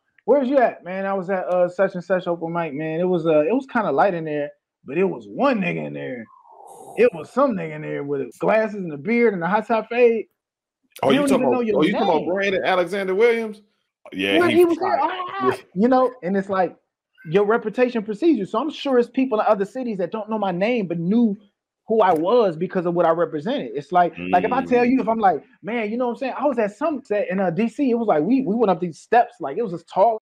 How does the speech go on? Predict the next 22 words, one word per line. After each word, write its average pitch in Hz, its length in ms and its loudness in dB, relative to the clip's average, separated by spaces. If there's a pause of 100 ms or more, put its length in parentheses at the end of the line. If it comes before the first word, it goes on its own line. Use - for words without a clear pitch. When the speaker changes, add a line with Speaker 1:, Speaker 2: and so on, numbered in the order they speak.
(160)
Speaker 1:
hill 220 280 -2 (220)
right 190 180 2
by 175 160 0
Howard, 202 360 0 (200)
but 180 100 -2
it 277 60 -2
was 220 220 -2
some 311 180 -4
cat 202 240 -2
from 175 120 -8
New 147 80 -4
Orleans. 277 340 2
He 349 60 0
was 277 120 -2
like 185 140 0
an - 140 -12
actor 262 320 -2
slash 165 340 -4 (100)
M 269 160 0
C 254 220 -6
slash 170 300 2 (100)
poet. 262 260 0